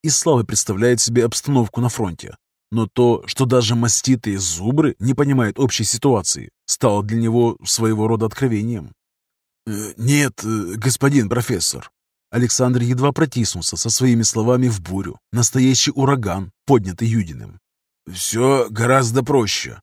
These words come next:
Поволоцкий добросовестно пересказал то, о чём подробно говорил на квартире Терентьева. К финалу короткой и бесхитростной повести о семидесятипроцентном некомплекте хирургов Юдин хватался за голову,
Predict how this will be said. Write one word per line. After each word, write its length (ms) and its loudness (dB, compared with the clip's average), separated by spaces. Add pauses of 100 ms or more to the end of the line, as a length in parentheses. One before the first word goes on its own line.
(360)
Поволоцкий 520 2
добросовестно 680 2
пересказал 600 0
то, 340 -4
о 100 -2
чём 280 0
подробно 440 0
говорил 380 2
на 100 0
квартире 380 -2
Терентьева. 600 -6 (280)
К 40 -10
финалу 440 2
короткой 460 0
и 20 0
бесхитростной 640 0
повести 580 -2
о 220 2
семидесятипроцентном 1160 0
некомплекте 640 0
хирургов 580 0 (160)
Юдин 400 0
хватался 440 0
за 120 0
голову, 460 -2